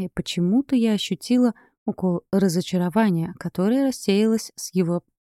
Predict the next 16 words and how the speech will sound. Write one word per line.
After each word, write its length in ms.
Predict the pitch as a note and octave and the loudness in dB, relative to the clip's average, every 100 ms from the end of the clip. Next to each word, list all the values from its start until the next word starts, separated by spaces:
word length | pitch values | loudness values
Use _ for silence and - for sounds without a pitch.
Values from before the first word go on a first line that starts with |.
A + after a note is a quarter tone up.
| - | -20
следующей 680 | - G3 F3+ E3 E3+ - | -2 0 0 -2 -4 -6
фразой. 540 | F3 E3+ F3 D#3+ F3 E3+ _ _ _ _ _ - | -6 -2 -2 0 -2 -4 _ _ _ _ _ 0
«И 180 | C4 C4 | 4 4
целеустремленной 800 | - D#4+ D4+ - G3+ F#3+ G3 B3 | 4 0 0 0 0 2 2 2
девушке». 540 | G3+ E3+ - - F#3+ - _ _ _ _ _ _ _ _ - | 2 0 -2 -4 -6 -6 _ _ _ _ _ _ _ _ -14
Подхватив 560 | - - G#3+ - F4 | -12 -4 -2 -2 -4
кейс 420 | - G#3 A3+ - - | -2 -2 -2 -4 -2
и 140 | G#3+ G3 | 0 0
какую-то 460 | F#3 - G#3 G3+ | -2 2 2 4
небольшую 840 | F#3+ G3+ F#3 F#3 E3+ - F3+ F3 G#3+ | 4 4 4 0 -2 -2 -2 0 2
деревянную 540 | G3+ F3+ F3+ E3+ E3+ | 4 4 2 0 -2
шкатулку, 640 | - F3 - B3 B3 C4 - _ _ | -4 -8 -2 -2 0 -2 -4 _ _
он 200 | - G3+ | 0 2
направился 640 | C4 D4 G3 F3+ F3 - F#3+ | 2 2 0 0 0 -4 -2
ко 160 | F3+ | 0
мне. 240 | F3 E3+ | 0 0